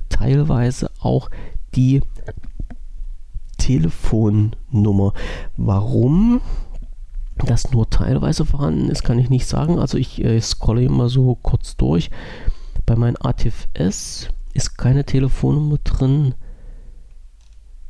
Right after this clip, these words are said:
Bei meinem Surface ist auch bloß die imei drin. Also die imei sind überall vorhanden. Ähm, und bei den Phones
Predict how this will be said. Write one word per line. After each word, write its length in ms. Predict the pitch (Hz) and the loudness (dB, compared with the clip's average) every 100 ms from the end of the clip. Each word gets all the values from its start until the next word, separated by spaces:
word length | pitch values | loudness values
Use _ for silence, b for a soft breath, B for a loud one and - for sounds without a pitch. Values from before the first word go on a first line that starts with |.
| - - - - | -18 -20 -18 -6
Bei 160 | - 120 | 0 4
meinem 440 | 110 107 117 120 | 4 4 4 2
Surface 600 | 127 - 123 - - 131 - | -2 -2 -4 0 2 2 -2
ist 120 | 147 | -4
auch 220 | - - | -2 -2
bloß 460 | - - 117 - - | -2 0 0 0 0
die 220 | 117 - | 0 2
imei 200 | 151 156 | 2 2
drin. 180 | - 135 | 2 2
Also 160 | 117 | 0
die 220 | 117 - | 0 2
imei 320 | 160 180 160 - | 2 2 2 0
sind 500 | - 135 - 120 - | -2 -4 0 0 0
überall 680 | - 160 214 160 175 180 - - | 0 2 2 2 4 4 2 -2
vorhanden. 840 | - 147 139 175 - - 160 185 - B B B B B B B - | 2 2 4 2 0 0 2 0 -4 B B B B B B B 0
Ähm, 720 | 123 123 123 123 120 123 120 - - - - - - - - - - - - - - - - - - | 2 4 4 4 2 0 -2 -6 -12 -14 -20 -20 -18 -18 -18 -20 -20 -20 -16 -14 -14 -14 -12 -8 -2
und 300 | 123 - - | 0 0 0
bei 120 | 120 | 0
den 300 | 113 117 117 | 2 2 0
Phones 880 | - - - 127 143 170 180 - | -2 -6 0 2 2 0 -4 -10